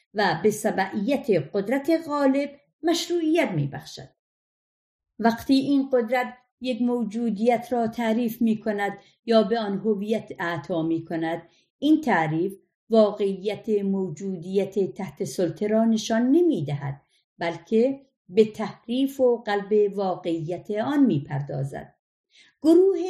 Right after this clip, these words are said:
تحت سلطه به گونه‌ای تعریف می‌کند، تغییر می‌دهد و شکل می‌بخشد که انسان بودن آنها زیر سؤال می‌برد. آیا این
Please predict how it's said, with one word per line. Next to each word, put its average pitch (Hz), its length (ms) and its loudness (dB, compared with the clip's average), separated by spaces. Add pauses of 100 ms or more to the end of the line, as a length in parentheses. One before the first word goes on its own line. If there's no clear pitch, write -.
(160)
تحت 247 300 -6
سلطه 185 720 -4 (360)
به 285 120 2
گونه‌ای 285 640 2
تعریف 175 480 -4
می‌کند، 165 600 -6 (360)
تغییر 185 440 0
می‌دهد 156 680 -2 (280)
و 185 100 0
شکل - 460 0
می‌بخشد 165 640 -4 (360)
که 247 220 4
انسان 202 440 -2
بودن 180 440 2
آنها 214 720 -4 (180)
زیر 180 560 -2
سؤال 240 600 0
می‌برد. 151 540 -8 (960)
آیا 269 280 6
این 254 400 -2